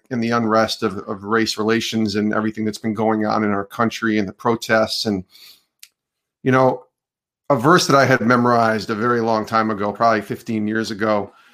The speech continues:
was James one nineteen. And it's just a verse that I think is important for a lot of us, um, especially those as believers, but even the world, to just, if we could l-, literally get what, what James is trying to say here, we would,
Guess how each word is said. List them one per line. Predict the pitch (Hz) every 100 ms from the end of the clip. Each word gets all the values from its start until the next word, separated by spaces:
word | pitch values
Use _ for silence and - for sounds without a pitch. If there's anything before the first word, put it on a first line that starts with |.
| - -
was | 117 98
James | - 123 117 101
one | 104 107
nineteen. | 104 104 101 - 107 101 90 - _
And | 110 107 107 104 101
it's | - -
just | - -
a |
verse | 127 127 123 -
that | 117
I |
think | 110 117 113
is | 101
important | 104 - 120 101
for | 98 110
a |
lot | 101 107
of | 110 107
us, | 113 - - - _ _ _ _ 92
um, | 98 95 - -
especially | - - 135 - 123
those | 110 110
as | 110 101
believers, | 107 110 107 107
but | - 117
even | 143 143
the | 110
world, | 98 113 123 107 98
to | 110
just, | 95 110 - -
if | -
we | 139
could | 147 117
l-, | 113 -
literally | 120 120 123 113 110
get | 92 113 110
what, | 117 - _ _ _
what | 117 113
James | 123 123 104
is | 110
trying | - 113 104
to |
say | 98 175 180
here, | 120 107 107
we | 104 113
would, | 117 113 117 110 95